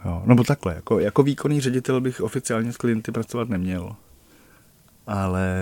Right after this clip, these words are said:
mm, občas to dělám. A co mě vlastně úplně baví, jakože já s nimi nepracuju nějak systematicky, ale baví mě v těch službách potkávat a normálně se s nima zdravit. A vedle toho dělám nějakou rodinnou terapii, třeba,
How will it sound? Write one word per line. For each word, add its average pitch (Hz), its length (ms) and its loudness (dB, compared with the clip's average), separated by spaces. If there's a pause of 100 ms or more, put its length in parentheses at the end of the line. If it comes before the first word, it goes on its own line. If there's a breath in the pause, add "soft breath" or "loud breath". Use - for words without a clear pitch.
(760 soft breath)
mm, 98 400 -10
občas 98 400 -4
to - 120 -4
dělám. 87 360 -4 (840 loud breath)
A 101 440 4 (420)
co - 180 2
mě 120 140 4
vlastně 120 240 2
úplně 123 260 2
baví, 110 240 4
jakože 120 400 2
já 104 140 2
s - 80 -10
nimi 123 180 0
nepracuju 113 420 0
nějak 120 200 -2
systematicky, 107 720 -4
ale 110 120 0
baví 101 240 2
mě 104 200 2
v 92 40 -10
těch 113 140 -6
službách 104 420 -2
potkávat 95 640 -4
a 92 120 -4
normálně 92 420 -4
se - 160 -14
s - 80 -18
nima 98 280 -8
zdravit. 90 560 -8 (880 loud breath)
A 90 840 -2
vedle 98 260 0
toho 101 240 0
dělám 87 280 -4
nějakou 87 500 -10
rodinnou 87 320 -8
terapii, 87 480 -4
třeba, 90 500 -6